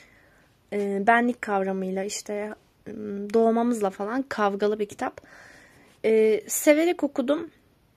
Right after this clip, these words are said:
Ama bildiğim mevzular olduğu için, yani Beckett'ı bildiğim için, diğer kitaplarını okuduğum için vesaire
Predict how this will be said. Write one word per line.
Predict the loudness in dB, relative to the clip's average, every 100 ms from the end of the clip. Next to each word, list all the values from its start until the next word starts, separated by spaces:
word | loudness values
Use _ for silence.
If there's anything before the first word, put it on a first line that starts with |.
| _ _ _ _ _ _ _ -2
Ama | 2 4
bildiğim | 2 2 2 2
mevzular | 2 0 -2 0
olduğu | 0 -2
için, | -4 -4
yani | -2
Beckett'ı | -2 -4 -6 -2
bildiğim | -2 -2 -2 -2
için, | -4 -4 -4
diğer | -4 -6
kitaplarını | -8 -10 -6 -4
okuduğum | -4 -6 -6 -6
için | -6 -8 -8
vesaire | -8 -8 -8 -6 -4 -4 -6